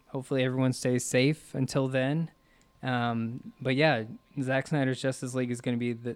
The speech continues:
the next film that we talk about after Wonder Woman. So very excited about that. And, and like I said, it's,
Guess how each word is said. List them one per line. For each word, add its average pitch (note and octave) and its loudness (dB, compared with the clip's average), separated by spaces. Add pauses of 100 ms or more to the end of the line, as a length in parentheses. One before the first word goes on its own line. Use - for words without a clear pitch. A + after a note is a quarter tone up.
the B2+ -2
next A#2+ -2
film A#2+ 0
that A2+ 0
we G#2+ -4
talk A#2+ -2
about G#2 -6
after A2 -4
Wonder A#2 2
Woman. G#2+ -2 (480)
So G#2+ -6
very B2+ 2
excited B2 0
about A2+ -4
that. A2+ -2
And, A2 -6
and B2+ 0
like C3 2
I C#3 2
said, C#3 4
it's, B2 -4